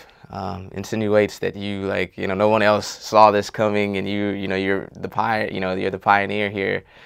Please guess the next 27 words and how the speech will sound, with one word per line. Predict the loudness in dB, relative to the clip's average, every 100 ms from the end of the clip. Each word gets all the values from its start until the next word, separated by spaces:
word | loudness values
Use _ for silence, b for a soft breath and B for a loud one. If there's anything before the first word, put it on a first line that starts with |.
| B B B -6
The | 2
thing | 4
is | 6 6
that, | 6
uh, | 6 4 4 2 -4 _ _ _ _ _ -2
you | 2
know, | 4
when | 2
I, |
when | -2 -8 -14 -12 -10 -6 -2 0
I |
first | 2 2
started | 4 4
at |
the | 2 0
Emerald, | 0 0
I | 0
cold | 0 2 4 4 -2
called, | -2 0 0 -2 -6 -16 -10
uh, | -6 -4 -6 -4
I, | -2
I, | 0 -2 -2
I | 4
cold, | 6 6 2 -2
you | 0
know, | 2 4
there, | 4 4